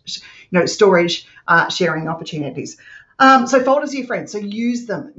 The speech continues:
M-, start setting out your folders and, you know, grab some Post-it notes and start to have an overall look about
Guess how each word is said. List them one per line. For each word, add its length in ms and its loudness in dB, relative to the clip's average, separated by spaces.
M-, 160 -4
start 360 -2
setting 220 -2
out 120 -4
your 100 -6
folders 400 0
and, 140 -2
you 80 -6
know, 80 -4
grab 260 0
some 160 -10
Post-it 400 -8
notes 220 -2
and 100 -4
start 200 -4
to 60 -14
have 180 -2
an 100 -2
overall 360 2
look 160 0
about 280 0